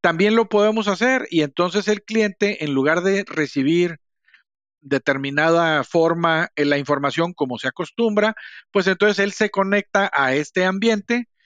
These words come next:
trabajamos ahí, él lee, recibe los comentarios, intercambiamos las versiones hasta que terminemos, ¿no? Y si él decide, él descarga la información y él es el responsable del uso que haga. Así puedo seguir, seguir, seguir dándote ejemplos.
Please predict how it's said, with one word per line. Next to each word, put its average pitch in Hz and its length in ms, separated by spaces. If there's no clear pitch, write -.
trabajamos 160 640
ahí, 240 400
él 147 360
lee, 175 380
recibe 147 440
los 151 140
comentarios, 170 880
intercambiamos 147 1000
las 147 200
versiones 156 440
hasta 165 240
que - 140
terminemos, 139 760
¿no? 214 160
Y 160 140
si 156 200
él 196 120
decide, 220 480
él 208 120
descarga 190 560
la 180 100
información 151 580
y 196 120
él 175 280
es 170 140
el 180 100
responsable 170 580
del 160 160
uso 165 200
que 190 160
haga. 185 320
Así 180 300
puedo 240 540
seguir, 202 580
seguir, 190 380
seguir 196 300
dándote 190 400
ejemplos. 190 720